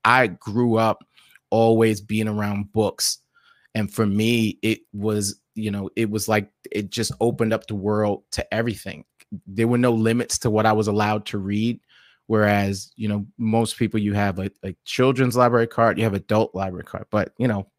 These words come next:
my father had the keys to the kingdom. Um, so I could read anything, and I did, you know, periodicals, biographies, science fiction, fi-, it didn't matter. Anything I could find. I mean, some stuff I probably shouldn't have read growing up. I'm not gonna say that I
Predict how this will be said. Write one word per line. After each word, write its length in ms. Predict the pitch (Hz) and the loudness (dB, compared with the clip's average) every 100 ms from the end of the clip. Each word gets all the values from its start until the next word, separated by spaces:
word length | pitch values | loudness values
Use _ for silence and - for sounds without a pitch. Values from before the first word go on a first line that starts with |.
| _ | _
my 80 | 104 - | -12 2
father 200 | 127 104 | 2 4
had 200 | 110 104 | 0 -2
the 60 | |
keys 360 | 95 - 120 110 | -6 -2 -2 -2
to 120 | - | -6
the 80 | 92 | -8
kingdom. 520 | - 123 127 98 92 - - - - _ | -4 -2 -2 -4 -8 -14 -20 -20 -20 _
Um, 240 | 107 104 101 | -6 -6 -2
so 160 | - - | -2 2
I 120 | 127 | 0
could 180 | - 135 | 0 -2
read 220 | 117 113 | 0 2
anything, 440 | 113 104 - 87 - - | 2 0 -4 -12 -12 -2
and 120 | 117 | 2
I 120 | 113 | 2
did, 380 | 101 110 101 - _ _ - | 0 0 0 -2 _ _ -8
you 160 | 104 | -6
know, 200 | 104 98 | -4 -6
periodicals, 1000 | 92 - 117 110 107 107 104 107 101 101 - _ | -10 -4 0 4 4 4 2 0 0 0 -4 _
biographies, 840 | - 104 107 104 98 110 107 101 - - - _ | -4 0 0 0 -4 -4 -4 -4 -8 -14 -20 _
science 460 | - 113 117 110 - | -2 2 0 -2 -4
fiction, 400 | 113 107 107 98 | -4 -4 -6 -4
fi-, 120 | 123 | -2
it 140 | 123 110 | -2 0
didn't 320 | 147 123 104 | 0 0 0
matter. 420 | 113 110 87 - _ - | 0 0 -2 -10 _ 2
Anything 760 | 143 151 143 131 123 120 120 - | 4 4 2 2 2 2 -2 0
I 120 | 110 | 0
could 160 | 110 - | 0 -2
find. 360 | - 98 92 101 | -4 -4 -2 -2
I 40 | |
mean, 160 | 101 101 | -2 0
some 200 | 151 151 | 0 2
stuff 260 | - 127 | 2 4
I 80 | 107 | 2
probably 300 | - 117 110 | 2 0 2
shouldn't 300 | - 123 117 | 0 0 0
have 80 | 110 | 4
read 300 | 117 113 104 _ - - _ | 4 4 0 _ -20 -20 _
growing 280 | - 127 123 | 2 4 6
up. 220 | 120 123 - | 4 2 -2
I'm 140 | 110 | -2
not 180 | 117 113 | 0 0
gonna 180 | 131 117 | 0 2
say 280 | - 127 131 | 4 6 6
that 140 | 123 | 4
I 180 | 123 | 4